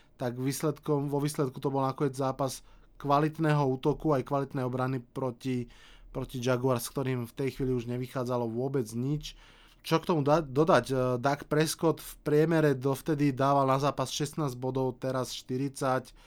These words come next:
Prebudili sa receivery. Napriek tomu, že obidve mužstvá sú v tejto chvíli tri tri, tak si myslím, že ten pocit z toho, z toho, ehm,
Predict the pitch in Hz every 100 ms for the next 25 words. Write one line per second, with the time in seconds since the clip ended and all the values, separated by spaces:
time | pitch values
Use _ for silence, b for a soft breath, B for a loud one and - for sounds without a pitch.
0 | B B B _ 127 135 143 139 135 131
1 | 131 123 127 151 131 127 127 117 b b
2 | b b b _ - - - 139 156 190
3 | - 165 151 147 147 170 160 147 143 165
4 | 139 139 135 131 139 - 147 131 - 160
5 | 160 127 143 147 - - 131 120 - -
6 | 139 127 147 131 123 - 127 - B B
7 | 147 139 147 - - 127 131 123 - -
8 | - 127 123 123 123 - 131 120 117 117